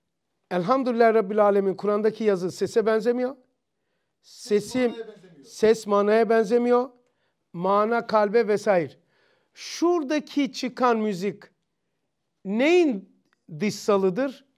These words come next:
Speaker 1: Gözükmeyen zatın, e, hislerinin,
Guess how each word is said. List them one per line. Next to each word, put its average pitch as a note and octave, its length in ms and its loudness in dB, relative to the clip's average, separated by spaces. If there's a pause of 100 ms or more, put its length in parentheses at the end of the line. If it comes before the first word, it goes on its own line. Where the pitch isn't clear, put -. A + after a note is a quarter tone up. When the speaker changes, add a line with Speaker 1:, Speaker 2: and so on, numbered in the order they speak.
(840)
Speaker 1:
Gözükmeyen G#3+ 1000 0
zatın, G#3+ 840 0 (840)
e, F#3 500 -2 (340)
hislerinin, B3+ 840 -2